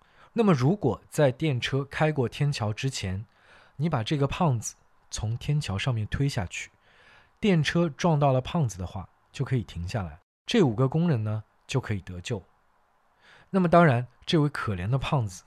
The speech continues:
肯定是必死无疑了。那么你可能要问了啊，这个目击者为什么不能自己跳下天桥挡住电车呢？哎，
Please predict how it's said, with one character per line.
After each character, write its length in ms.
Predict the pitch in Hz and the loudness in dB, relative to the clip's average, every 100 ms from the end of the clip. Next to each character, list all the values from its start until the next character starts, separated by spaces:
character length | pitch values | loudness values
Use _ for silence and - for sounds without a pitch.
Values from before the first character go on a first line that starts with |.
| - | -8
肯 180 | 107 | -4
定 160 | 104 127 | 2 2
是 220 | 120 117 - | 2 -2 -6
必 160 | 143 113 | -4 -4
死 220 | - 92 | -4 -8
无 120 | 87 | -10
疑 140 | 90 | -10
了。 160 | 80 71 _ _ _ _ _ _ _ _ _ _ _ _ - - - - | -12 -14 _ _ _ _ _ _ _ _ _ _ _ _ -20 -20 -20 0
那 100 | 262 | 4
么 100 | 226 | 6
你 120 | 190 | 4
可 180 | - 120 | 2 0
能 140 | 107 | 2
要 120 | 139 | 4
问 220 | 147 156 110 | 4 4 2
了 80 | |
啊， 220 | 82 80 - - - - _ _ | -4 -10 -16 -20 -20 -20 _ _
这 160 | 240 | 2
个 120 | 208 180 | 4 4
目 160 | 202 | 4
击 180 | 170 190 | 2 0
者 140 | 139 | -2
为 120 | 117 147 | 0 -2
什 140 | 135 | 0
么 60 | 127 | -2
不 120 | 139 | -2
能 240 | 120 120 | -2 -2
自 160 | 127 147 | -4 -8
己 140 | - | -10
跳 220 | - 127 | -6 -4
下 120 | 117 107 | -2 -4
天 220 | - 117 | -4 -6
桥 180 | - 101 | -6 -6
挡 220 | 85 82 | -6 -6
住 140 | 113 | -6
电 180 | 120 110 | -2 -2
车 180 | - 107 | 0 -2
呢？ 200 | 104 98 _ _ _ - - - | -2 -4 _ _ _ -20 -20 -6
哎， 220 | 110 151 | 0 0